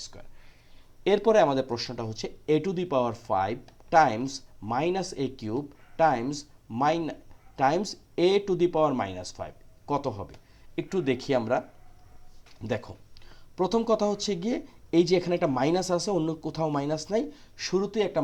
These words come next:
মাইনাস হবে, একটাতেও মাইনাস নাই, সুতরাং এগুলো আউট। উত্তর হবে মাইনাস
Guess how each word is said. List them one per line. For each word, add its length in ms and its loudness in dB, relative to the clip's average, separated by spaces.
মাইনাস 280 -4
হবে, 180 -14
একটাতেও 440 4
মাইনাস 340 4
নাই, 180 4
সুতরাং 360 -2
এগুলো 280 0
আউট। 200 -8
উত্তর 280 -2
হবে 120 0
মাইনাস 320 -2